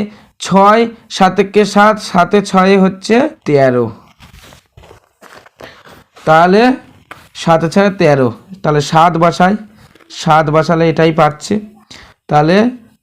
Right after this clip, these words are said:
তেরোশো নয়, তেরোশো নয়।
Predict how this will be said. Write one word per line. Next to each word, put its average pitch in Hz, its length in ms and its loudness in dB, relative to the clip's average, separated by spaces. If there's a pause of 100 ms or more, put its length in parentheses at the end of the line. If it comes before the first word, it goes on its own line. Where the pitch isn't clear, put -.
তেরোশো 160 460 2
নয়, 120 280 -2 (140)
তেরোশো 131 520 -2 (920)
নয়। 110 240 -6